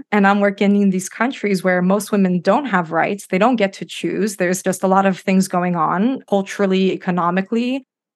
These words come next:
But I also realized that I had a lot of power in how I felt after this burnout. So from that industry, I, you know, trained up in holistic therapy and different mind-body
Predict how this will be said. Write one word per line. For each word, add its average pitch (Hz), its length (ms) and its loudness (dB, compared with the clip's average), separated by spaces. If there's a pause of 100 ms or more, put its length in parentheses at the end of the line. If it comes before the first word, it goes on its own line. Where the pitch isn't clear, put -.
(140)
But 208 160 4
I 202 140 4
also 202 280 -2
realized 208 440 0
that 185 100 4
I 190 100 4
had 196 180 2
a 190 40 0
lot 185 120 0
of 175 60 -6
power 185 480 0
in - 140 -4
how 175 160 -2
I 190 80 -6
felt - 480 -6 (480)
after 170 300 -2
this 170 160 -8
burnout. - 540 -12
So 185 480 0 (340)
from 226 320 0
that 214 180 2
industry, 185 720 0
I, 180 260 0
you 170 420 0
know, 175 140 -2
trained 185 340 0
up 175 180 0
in 180 220 -2
holistic 175 500 -6
therapy 175 680 -2
and 170 200 -4
different 180 520 -4 (560)
mind-body 185 920 2